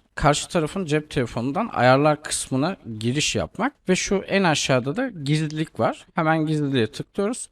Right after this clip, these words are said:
Burada konum servisleri diyor. Konum servisleri cep telefonundaki, yani bakacağınız kişinin nerede olduğunu merak ediyorsanız bu telefon, kullandığı telefonun konum servisleri açık olması gerekiyor. Onu da söyleyeyim.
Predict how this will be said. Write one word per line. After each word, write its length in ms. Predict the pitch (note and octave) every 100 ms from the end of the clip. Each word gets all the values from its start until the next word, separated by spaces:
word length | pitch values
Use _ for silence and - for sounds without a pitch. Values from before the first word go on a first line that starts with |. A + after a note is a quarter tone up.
| - - _ -
Burada 240 | A#3+ A#3
konum 320 | A3+ G#3 A3
servisleri 720 | G#3 G#3 F3+ F3+ - G3 F#3+ E3
diyor. 220 | A#2 C#4+ D#4
Konum 260 | - F3 F3+
servisleri 760 | E3+ D#3 D3+ - F3+ D#3 C4 -
cep 220 | E3 E3
telefonundaki, 840 | E3+ D3 - C3 C3 B2 - E3 C#4+ -
yani 260 | B2+ B2+
bakacağınız 720 | A#2+ B2+ C#3 C#3 C#3+ D3 C#3 -
kişinin 480 | - - D#3 C#3+ -
nerede 320 | C#3+ C#3+ C#3
olduğunu 420 | D3+ C#3 C3+ C#3+
merak 440 | C#3 C#3 C#3 C#3+ -
ediyorsanız 540 | D3 D3 C3+ E3+ A3+
bu 240 | E3 D3+ E3
telefon, 580 | - D3+ D3+ F3 G#3+ C#4+
kullandığı 540 | - D3+ D3+ D3 C3
telefonun 480 | - C#3 B2+ - A3+
konum 300 | - D#3 E3
servisleri 560 | - C#3+ B2+ - - B3
açık 400 | - - - -
olması 460 | B2 G#2+ G2+ -
gerekiyor. 500 | G#2 G#2 G#2+ - G#3+ E4 C#4
Onu 280 | E3 C#3+ B2
da 100 | B3
söyleyeyim. 640 | - - C#3 C#3+ A2+ C#3+